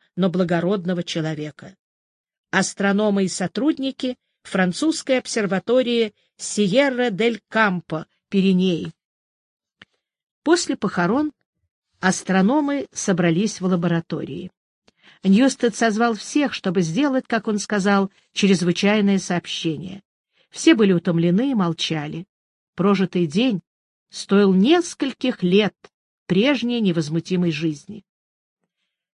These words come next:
"Профессор Мэро", — сказал Ньюстед и встал, этим он подчеркнул важность своих слов, "передал мне бумаги и письмо, оставшиеся после умершего. Перед смертью он пригласил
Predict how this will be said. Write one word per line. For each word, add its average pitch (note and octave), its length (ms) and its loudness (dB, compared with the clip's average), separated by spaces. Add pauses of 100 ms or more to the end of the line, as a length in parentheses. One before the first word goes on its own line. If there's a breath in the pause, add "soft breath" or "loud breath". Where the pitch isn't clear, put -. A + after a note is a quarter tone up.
(340)
"Профессор B3+ 720 2
Мэро", — B3 420 2
сказал F3+ 480 -2
Ньюстед G#3 580 -2
и F3+ 60 0
встал, A#3 580 -2 (320)
этим G3+ 340 0
он F#3 100 2
подчеркнул F#3+ 640 -2
важность G3 500 0
своих F3 300 -4
слов, D#3 320 -10 (840)
"передал D4+ 460 6
мне C4+ 300 0
бумаги B3+ 680 2
и C4+ 40 -2
письмо, C#4+ 480 -2
оставшиеся G3+ 720 -2
после F#3 340 -2
умершего. F3 580 -2 (720)
Перед A3 280 4
смертью B3+ 540 0
он B3+ 120 0
пригласил A#3 600 0